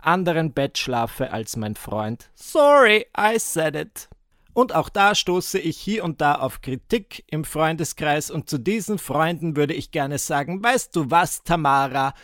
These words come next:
Nimm dir zwei Stunden vierzig Zeit, schau dir den Klassiker Sex and the City zwei an und dann reden wir weiter. Weil da wirst du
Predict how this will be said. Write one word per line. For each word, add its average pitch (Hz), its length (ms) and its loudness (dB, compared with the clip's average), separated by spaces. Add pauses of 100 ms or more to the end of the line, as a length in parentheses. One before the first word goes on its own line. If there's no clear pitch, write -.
(160)
Nimm 285 340 0
dir 208 260 0
zwei 180 320 0
Stunden 190 480 0
vierzig - 680 -4
Zeit, 196 520 -4 (240)
schau 233 320 2
dir 254 180 0
den 151 280 -2
Klassiker 170 840 -2
Sex - 580 -4
and 175 280 -4
the 156 80 0
City - 680 -2
zwei 131 560 -2
an 151 400 -2 (640)
und 165 280 -2
dann 175 240 4
reden 180 340 2
wir 196 120 2
weiter. 147 420 0 (520)
Weil 170 160 0
da 226 100 4
wirst 254 260 4
du 233 40 0